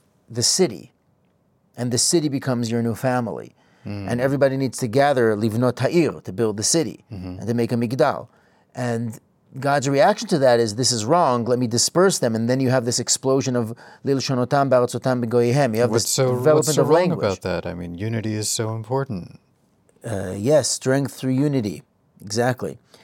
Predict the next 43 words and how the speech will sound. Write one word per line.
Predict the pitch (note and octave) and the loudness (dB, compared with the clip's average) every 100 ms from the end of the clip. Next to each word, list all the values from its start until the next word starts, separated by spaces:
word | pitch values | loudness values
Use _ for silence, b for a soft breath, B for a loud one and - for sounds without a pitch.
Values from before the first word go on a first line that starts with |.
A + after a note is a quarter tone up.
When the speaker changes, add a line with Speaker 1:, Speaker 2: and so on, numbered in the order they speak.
| b b _ | b b _
Speaker 1:
Um, | A#2+ G#2+ G#2 G2 | -2 0 0 -2
that's, | A2 A2+ - - | -2 0 -2 -4
that's | F#2+ G2 - | -6 -8 -8
exactly | G#2 G#2+ A2 G#2+ G#2+ | -4 0 0 -2 -4
what | A2+ | -4
they | G#2+ | -2
say | - A#2 | -2 -2
in | G#2 | 0
all | G#2+ | 0
those, | G#2+ G#2 | 0 -2
in | F#2+ A2 - A2+ | -4 -6 -4 -2
all | G#2+ | -2
those | G#2+ G2+ | -2 -2
movies | C3+ A2 G2 G#2+ - - | -2 -2 -4 -6 -8 -10
where | G#2 G#2+ G2 | -8 -4 -4
you | G#2+ | -2
have | G#2+ G2+ | -2 -2
this | G#2 - | -4 -4
dystopian, | - - C3+ A#2+ B2+ A#2 G#2+ A2 G#2+ | -2 0 0 0 0 -2 0 -2 -4
you | G#2+ | -4
know, | G#2+ G2+ G2 B B - | -4 -4 -6 B B -12
tyrants | - D3 D3+ D3+ C#3 B2+ | -2 2 4 4 2 0
who | C#3 | 0
are | A#2+ | 2
saying, | - C3 A#2+ | 2 2 0
you | C3+ | 0
know, | C3 | 0
"We | C#3 | 0
need | C#3 | -2
to | C3 | -2
save | - C#3+ D3+ | 0 2 2
everyone." | C#3+ C#3+ C#3 | 2 2 0
It's | C3+ | 0
like, | D3 | 2
that | D#3+ | 4
was | F3 D#3+ | 4 4
a, | F3+ E3+ - - | 4 2 -2 -12
Speaker 2:
Hmm. | F#2+ F#2 F2 D#2+ E2 - | -8 -8 -10 -12 -14 -6
Speaker 1:
that | B2 C#3 | 0 2
was | D#3+ D3+ | 2 -2
V | C3 D#3 | -2 -2
for | D3+ | -2
Vendetta. | C#3+ C#3+ D3 C#3+ F2 | -2 0 2 0 -2